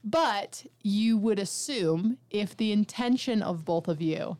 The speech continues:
is like, "Okay, this is a date, this is maybe, like, what we're interested in."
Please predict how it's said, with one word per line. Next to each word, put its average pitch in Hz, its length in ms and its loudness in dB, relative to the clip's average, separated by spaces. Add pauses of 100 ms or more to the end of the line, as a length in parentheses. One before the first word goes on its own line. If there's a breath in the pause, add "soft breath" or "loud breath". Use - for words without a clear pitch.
(380 soft breath)
is 185 180 -2
like, 175 220 0
"Okay, 180 240 0
this 175 240 -2
is 165 100 -4
a 165 60 -2
date, 156 580 -2
this 165 200 -4
is 160 180 -4
maybe, 160 320 0
like, - 380 -8
what 165 180 -2
we're 165 160 -6
interested 185 600 -2
in." 180 320 -4